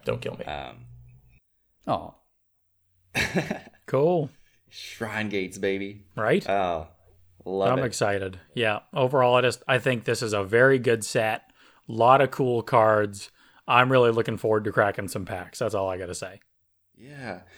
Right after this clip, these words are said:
Speaker 2: And, uh, so many we haven't even had a chance to touch on today, but I think we should start to shut her down, if you know what I'm saying.
Speaker 4: Mm-hmm.
Speaker 3: I
Speaker 2: That's
Speaker 3: do, yes.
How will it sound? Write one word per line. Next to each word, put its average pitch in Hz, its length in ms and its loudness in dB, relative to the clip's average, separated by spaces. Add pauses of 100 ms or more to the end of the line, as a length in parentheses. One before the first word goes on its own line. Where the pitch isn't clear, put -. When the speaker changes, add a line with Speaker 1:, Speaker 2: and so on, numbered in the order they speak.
(340)
Speaker 2:
And, 131 180 0
uh, 139 320 2
so 147 180 -4
many 196 160 -2
we 143 140 -2
haven't 139 240 0
even 131 160 -4
had 120 140 -2
a - 20 -10
chance 120 280 -6
to 120 40 -12
touch 120 240 -6
on 143 100 -8
today, 98 200 -2
but 101 340 -4
I 101 60 -6
think 151 360 -12
we 127 120 -6
should - 160 -16
start 127 340 -4
to 120 300 -2 (240)
shut - 380 -4
her 160 100 -2
down, 143 640 -4
if 90 240 -12
you 98 60 -14
know 92 160 -8
what 87 120 -8
I'm 85 120 -14
saying. 123 380 -8 (580)
Speaker 4:
Mm-hmm. 123 380 -4
Speaker 3:
I - 20 -4 (320)
Speaker 2:
That's 120 200 -4
Speaker 3:
do, 98 200 -4
yes. 95 340 -10